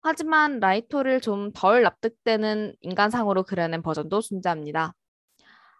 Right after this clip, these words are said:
바로 원작과 애니메이션 버전 데스노트에 등장하는 라이토입니다. 이 라이토들은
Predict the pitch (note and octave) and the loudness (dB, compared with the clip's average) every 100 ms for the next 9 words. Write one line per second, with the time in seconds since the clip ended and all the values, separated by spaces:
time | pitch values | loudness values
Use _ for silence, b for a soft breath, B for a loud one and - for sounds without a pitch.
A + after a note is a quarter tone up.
0 | - A3 G#3 F#3 G3 C4 - B3 F#3+ F#3+ | -4 2 6 6 4 -2 2 2 2 0
1 | G#3 G#3 G#3+ F#3+ E3+ F#3+ G#3 G3+ F3 G#3 | -2 0 0 -2 -2 -2 -2 -4 -6 -4
2 | G#3 - F#3+ F#3 E3 D#3+ D#3 D#3 A#3+ A#3 | -4 -2 -2 -2 -8 -6 -4 -2 -2 2
3 | E3+ E3+ - D#3+ C#3+ - - _ _ _ | 2 0 -2 -6 -6 -16 -20 _ _ _
4 | _ _ _ _ _ - A#3 G3 G3+ A#3+ | _ _ _ _ _ -4 2 4 2 2
5 | C#4 F#3+ D#3+ A3 | 0 0 0 0